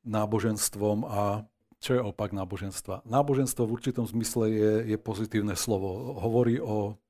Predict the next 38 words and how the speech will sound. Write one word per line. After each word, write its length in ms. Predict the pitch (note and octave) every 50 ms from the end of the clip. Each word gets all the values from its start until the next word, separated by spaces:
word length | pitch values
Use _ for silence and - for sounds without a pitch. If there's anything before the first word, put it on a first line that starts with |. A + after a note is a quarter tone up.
| _ -
o 80 | A#2 G#2 G2+
tom, 400 | - - A2 G#2+ G#2+ G#2+ A2+ B2+ - -
ako 240 | A2+ A2 - - A#2+
človek 400 | - - - B2 A#2 A2+ G#2+ G#2+
reaguje 640 | G#2+ G#2+ A2 A2+ A2 A2+ A2+ A2+ A2 G#2+ A2 A#2+ A2+ - _ _ _
na 240 | _ G#2 G#2+ G#2 G2+ F#2+
Boha 460 | F2+ G#2 G2+ F#2+ G#2 A2+ C3+ D#3 - _ _ _ _ _ _ _ -
a 60 | G#2
to 160 | F2+ - - A#2
všetko, 320 | - - B2+ - - A2+
čo 160 | - - B2+
robí 320 | A2 G#2+ A2 G2+ G#2 G2+ F#2+
smerom 400 | - - A2+ G#2+ G#2+ G#2 G#2 G2
k 80 | G2
Bohu. 240 | G#2 G2+ F#2+ F#2+ F#2 F2 - _ _ _ _ _ _ _ _ _ _ _ _ _ _
My 320 | G#2 G#2 A#2 B2 B2 D3+
v, 260 | D#3 A#2 G2 G#2 B2 - - - C#3+ - - - - _ B2 A#2+ - _
tam, 160 | A2+ A2+ A2
kde 80 | G#2+ A2+
som 160 | - - A#2+
ja 140 | A2 A2 G#2+
vyrastal 500 | A2 A#2+ A2+ A2+ A2 - - - G#2+ G#2+
a 140 | G#2 G2+ G2+
v 80 | - -
cirkvách, 480 | - A#2+ A2+ - - A2 G2 E2+ -
zboroch, 260 | G2+ A2+ A2+ A2 G2+
kde 140 | F#2+ G#2+ G#2+
som 160 | - - A2+
ja 80 | A2 G#2+
vyrastal, 400 | G#2+ A2 G#2+ G2 - - A2+ G2
sa 160 | - - A2+
náboženstvo 500 | G#2+ A2 A2 A2+ A2+ A2+ A#2+ A2 - A#2+ A2
používa 400 | - A2 G#2+ G2+ A#2 A2 A2+ G#2
v 80 | G#2 G#2
negatívnom 420 | G2 G#2+ G2 - A#2 A2+ A2+ A2
zmysle 480 | G#2 G#2 A2 A2+ A2 - B2 C3+ D3+ D3+ - - - - - - - _ _ _
a 80 | - -
označuje 960 | - C3 B2 A#2+ A2+ C3 B2+ B2 - - C3 B2 B2 A#2+ A#2 A#2 A#2 A#2 A#2